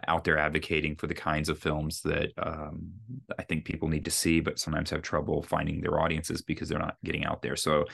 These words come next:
I applaud that. But on top of it, you know, you get to go to Anchorage in the wintertime, you know, when there's the Northern Lights. And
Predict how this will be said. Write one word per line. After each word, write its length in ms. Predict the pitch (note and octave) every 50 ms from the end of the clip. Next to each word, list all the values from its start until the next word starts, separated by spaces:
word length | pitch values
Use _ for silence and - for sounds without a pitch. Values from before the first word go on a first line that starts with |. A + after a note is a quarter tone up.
| - - - - - - -
I 100 | - E2+
applaud 400 | D#2 - - G2 F2 E2 D#2+ D2+
that. 300 | E2+ E2+ D#2+ D2 - -
But 120 | - F#2+ G2
on 80 | F#2+
top 260 | - A#2 A#2+ B2+ -
of 100 | A#2+ G2
it, 200 | F#2+ E2+ E2 - - -
you 120 | A#2 G#2
know, 280 | E2+ E2 E2 - - - _ _ _ _ _ _ _ _
you 100 | F2 E2+
get 200 | F2 F#2 - -
to 100 | - F#2
go 240 | E2 F#2 F2+ F#2+ F#2
to 580 | E2+ - F2+ E2+ D#2 E2 E2 D#2+ D#2 D2+ D2+ - - _ _ _ -
Anchorage 540 | F2 F2+ G#2 - G2 E2+ E2 E2 E2+ -
in 140 | - - F2+
the 80 | F2+ E2
wintertime, 720 | F2 F2+ E2+ - E2 - - D#2 - - D2+ - D#2+ D#2+
you 100 | - E2
know, 140 | E2 E2 E2
when 200 | E2 E2 E2 E2
there's 220 | E2 E2 E2+ E2+
the 100 | - -
Northern 340 | F2 F2 F2 E2+ E2+ E2+ E2+
Lights. 460 | E2+ E2+ E2+ E2 E2+ - - - -
And 280 | E2+ E2 - - -